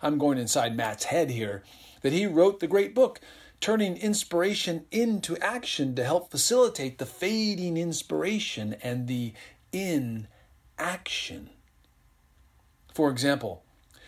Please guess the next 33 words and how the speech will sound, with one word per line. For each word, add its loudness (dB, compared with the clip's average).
maybe -2
one 0
night -2
watching -4
late -6
night -8
T -6
V, -6
you -6
buy 0
a -6
P -6
ninety -6
X. -12
It -6
looks 2
great -2
and -12
easy. -4
A -14
few 0
minutes 2
a -10
day 2
and 0
you're 0
in -8
possession 2
of -4
washboard 2
abs 2
and -8
rippling -4